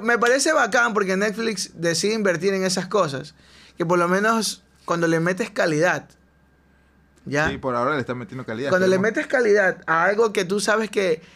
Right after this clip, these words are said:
Speaker 1: por lo menos los videojugadores sí te van a decir, "Sí me gusta", ya, sí lo voy a consumir.
Speaker 2: No, es que la gente en general dijo, "Sí me gusta".
Speaker 1: Eh, o sea, pero,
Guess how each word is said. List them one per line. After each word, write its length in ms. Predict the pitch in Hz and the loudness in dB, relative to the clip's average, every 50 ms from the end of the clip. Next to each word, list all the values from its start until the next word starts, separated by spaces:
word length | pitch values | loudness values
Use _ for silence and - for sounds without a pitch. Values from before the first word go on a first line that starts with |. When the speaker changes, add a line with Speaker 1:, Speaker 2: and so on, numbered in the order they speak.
| - _ _ _ _ _ - - 151 | -20 _ _ _ _ _ -20 -10 -4
Speaker 1:
por 120 | 165 180 | -2 0
lo 100 | 185 185 | 0 0
menos 180 | 196 214 240 247 | 2 2 2 2
los 120 | 240 240 | 2 2
videojugadores 640 | 233 220 202 202 196 190 180 185 214 220 233 208 - | 2 4 4 4 4 6 6 4 4 4 2 0 0
sí 120 | - 254 247 | 0 0 2
te 100 | 254 240 | 2 2
van 120 | 220 214 | 2 2
a 40 | 208 | 2
decir, 260 | 208 - 226 202 196 | 2 0 0 0 0
"Sí 160 | - - 226 | 0 0 2
me 80 | 208 208 | 2 2
gusta", 460 | 214 220 202 135 - - 113 - - _ _ _ _ _ _ _ _ _ _ _ _ _ _ - | 4 4 2 0 -2 -8 -14 -14 -14 _ _ _ _ _ _ _ _ _ _ _ _ _ _ -10
ya, 260 | - 120 117 - - - _ _ _ | -8 -8 -8 -8 -12 -18 _ _ _
sí 160 | - - 202 | -2 0 2
lo 120 | 202 208 196 | 2 2 4
voy 180 | 196 208 208 | 4 4 4
a 120 | 208 202 202 | 2 2 0
consumir. 540 | 185 185 175 143 147 160 202 240 208 139 | -2 -2 -2 -2 -4 -2 0 0 0 -2
Speaker 2:
No, 120 | 147 170 - | -2 -4 -6
es 120 | 156 147 | -6 -6
que 100 | 147 151 | -6 -6
la 100 | 139 127 | -6 -6
gente 380 | 123 143 151 175 185 175 156 139 | -6 -6 -6 -4 -4 -4 -2 -2
en 100 | 127 123 | -2 -2
general 640 | 123 120 117 113 107 107 117 156 175 143 110 101 98 | -2 -4 -4 -4 -2 0 0 0 0 0 -2 -4 -6
dijo, 480 | 104 104 95 95 101 95 95 90 - - - - _ _ _ | -6 -8 -8 -10 -10 -10 -12 -12 -14 -18 -20 -20 _ _ _
"Sí 180 | - - 123 120 | -10 -8 -6 -4
me 120 | 123 113 | -4 -4
gusta". 320 | 95 98 92 - - - - - - - - | -6 -8 -10 -12 -16 -20 -20 -20 -20 -6 -4
Speaker 1:
Eh, 200 | 180 202 - 147 | -4 -4 -2 -4
o 40 | 175 | -2
sea, 260 | - 247 208 170 156 | 0 2 2 0 0
pero, 160 | 156 180 190 | 0 0 0